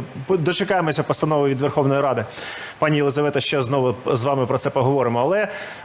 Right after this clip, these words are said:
е, Путін знову згадав про ідею створення санітарної зони в Україні. Вісімнадцятого березня на прес-конференції в нього спитали, чи потрібно Росії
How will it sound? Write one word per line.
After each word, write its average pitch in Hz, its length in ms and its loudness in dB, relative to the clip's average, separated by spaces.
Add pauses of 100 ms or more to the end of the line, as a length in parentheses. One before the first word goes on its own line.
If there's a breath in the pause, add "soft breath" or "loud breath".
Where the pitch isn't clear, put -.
е, 143 160 2
Путін 285 280 2
знову 233 300 0
згадав 156 420 0
про 156 160 4
ідею 147 240 2
створення 135 440 2
санітарної 160 800 2
зони 170 320 2
в 139 100 0
Україні. 135 460 0
Вісімнадцятого 147 580 0
березня 151 520 2
на 135 100 2
прес-конференції 143 760 0
в 127 40 -2
нього 139 200 2
спитали, 160 540 0
чи - 160 -2
потрібно 139 580 0
Росії 175 460 0